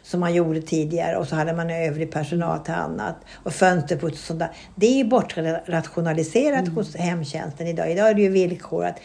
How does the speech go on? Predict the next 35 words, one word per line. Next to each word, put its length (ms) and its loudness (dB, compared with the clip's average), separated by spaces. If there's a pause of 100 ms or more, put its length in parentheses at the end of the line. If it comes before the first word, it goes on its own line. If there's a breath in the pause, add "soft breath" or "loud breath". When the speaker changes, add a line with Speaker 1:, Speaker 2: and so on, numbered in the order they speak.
(260 loud breath)
Speaker 1:
Men 220 -2 (140)
det 300 2
som 240 2 (260)
krävs, 640 0 (180 loud breath)
som 180 0
inte 260 4
är 80 2
sjukvård 800 2
och 220 2
omvårdnad, 760 0 (420 loud breath)
det, 100 6
det 460 2
behövs 460 2
ju 60 6
också 260 -2
i 100 2
ett 100 -4
hem, 360 -6
och 120 0
det 160 4
skulle 320 2
ju 60 0
då, 300 0 (200)
som 160 -4
du 120 -4
säger, 460 -2
andra, 640 -4 (380 loud breath)
en 140 -2
annan 300 2
kategori 640 0
göra, 380 -2
som 220 -2
inte 160 0
kanske 340 -4
har 280 0